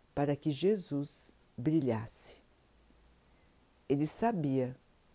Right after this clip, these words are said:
exatamente qual era o seu papel no plano terreno. Veio para semear, para criar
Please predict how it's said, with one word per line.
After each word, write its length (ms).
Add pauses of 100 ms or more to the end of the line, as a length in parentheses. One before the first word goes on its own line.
(400)
exatamente 960
qual 320
era 180
o 60
seu 220
papel 640 (640)
no 160
plano 400
terreno. 580 (1120)
Veio 580 (280)
para 200
semear, 720 (1200)
para 220
criar 400